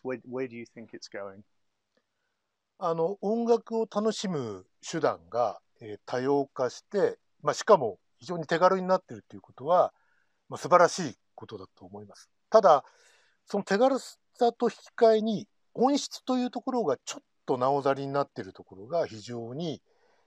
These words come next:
Speaker 2: えー、心苦しいところでもあります。なぜならば、私は音楽を伝える上で、音質というのは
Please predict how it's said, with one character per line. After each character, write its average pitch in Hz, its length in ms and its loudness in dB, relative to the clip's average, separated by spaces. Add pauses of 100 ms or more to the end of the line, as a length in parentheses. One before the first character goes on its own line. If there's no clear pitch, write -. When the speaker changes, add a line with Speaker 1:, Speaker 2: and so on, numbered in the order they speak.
Speaker 2:
え 113 80 -16
ー、 104 40 -16
心 127 340 -4
苦 123 180 -6
し 113 180 -10
い - 40 -18
と - 140 -20
こ - 160 -20
ろ 87 300 -20
で 175 80 2
も 127 140 0
あ 90 40 -14
り - 80 -20
ま - 100 -20
す。 - 180 -20 (340)
な 202 200 4
ぜ 233 100 0
な 156 140 4
ら 113 60 -2
ば、 120 140 0
私 120 360 -4
は 208 320 -2 (140)
音 190 200 -4
楽 202 280 0
を 196 80 -4
伝 180 320 2
え 180 40 -2
る 185 200 -4
上 170 220 0
で、 117 320 -2 (500)
音 220 220 4
質 - 240 -10
と 226 140 0
い 220 60 2
う 202 60 0
の 104 120 -8
は 110 240 -6